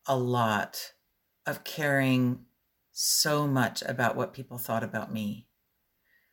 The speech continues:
I came home to myself in a different way, and, and I accepted who I was in a different way,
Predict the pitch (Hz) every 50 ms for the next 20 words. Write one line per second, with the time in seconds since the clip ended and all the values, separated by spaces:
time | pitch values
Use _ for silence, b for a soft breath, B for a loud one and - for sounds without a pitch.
0 | _ _ _ _ _ _ _ _ _ _ _ _ _ _ _ _ _ _ _ _
1 | _ _ _ _ _ _ - 147 143 139 139 139 139 139 139 135 - - - -
2 | 175 170 165 160 151 156 151 151 151 151 151 151 151 - - - _ - - -
3 | - - - 160 151 143 139 139 135 131 127 127 123 123 - - - _ _ _
4 | _ _ _ _ _ _ _ _ _ _ _ _ _ _ _ _ _ - 151 143
5 | 139 135 - - - 151 151 156 156 - 190 185 190 185 202 202 - - 196 -
6 | - 185 196 202 202 196 202 202 196 202 - B B B B B B B B B
7 | B B - 170 160 156 151 147 143 139 131 - - - _ _ _ _ _ _
8 | _ B B B B B B _ _ _ _ _ _ _ _ _ _ _ _ _
9 | _ _ _ _ _ - 170 165 151 - - 151 151 147 147 143 143 143 143 131
10 | - - - - - - - 147 147 - - 190 180 185 185 196 196 202 196 185
11 | 196 202 202 202 196 196 202 196 196 180 185 185 - 208 - - - 185 190 185
12 | 185 185 185 185 185 180